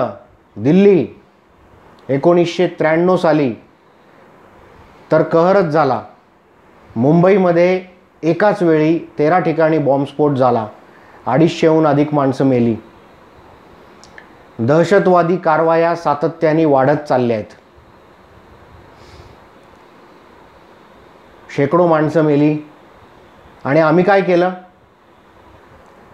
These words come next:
आम्ही फक्त टीव्हीवर बातम्या पाहिल्या,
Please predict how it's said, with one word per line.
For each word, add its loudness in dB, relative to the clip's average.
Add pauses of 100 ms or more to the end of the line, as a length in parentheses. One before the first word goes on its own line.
(480)
आम्ही 2
फक्त -2 (640)
टीव्हीवर 4
बातम्या 0
पाहिल्या, 0